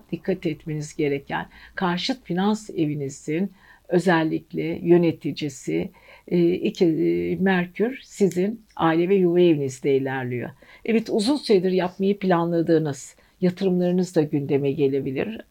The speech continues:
Ya da hani böyle ufak ufak biriktirdiğiniz paralar vardır ya, "Ben işte şunu yastık altı yapayım, nerede biriktireyim?" Bunlar da gündeme gelebilir. Ailenizin içinde o minik minik konuşmalar, dedikodulara da çok dikkat edin.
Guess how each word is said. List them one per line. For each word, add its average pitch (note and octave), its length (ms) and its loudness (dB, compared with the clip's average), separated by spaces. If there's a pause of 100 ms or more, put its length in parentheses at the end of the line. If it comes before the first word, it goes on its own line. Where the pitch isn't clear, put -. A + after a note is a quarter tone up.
Ya G3+ 140 0
da G3+ 220 -2
hani - 400 -4
böyle A3+ 140 -2
ufak - 320 -4
ufak B3 320 -4
biriktirdiğiniz A3+ 640 -2
paralar A3 380 0
vardır G#3+ 400 0
ya, F#3+ 220 -2 (320)
"Ben G3+ 180 0
işte G3 240 -6
şunu G3 220 -6
yastık F#3+ 420 -2
altı F#3 280 -4
yapayım, F3+ 580 -2
nerede E3 340 0
biriktireyim?" F3 600 0 (280)
Bunlar B3+ 340 4
da G#3+ 60 10
gündeme D#3+ 480 4
gelebilir. D3 640 0 (320)
Ailenizin A3+ 640 0
içinde G#3+ 360 -2
o G#3+ 120 2
minik G#3+ 320 -2
minik G#3 200 0
konuşmalar, F#3 720 0
dedikodulara E3 640 4
da D3 140 2
çok - 280 -8
dikkat C#3 400 -6
edin. G3 260 -2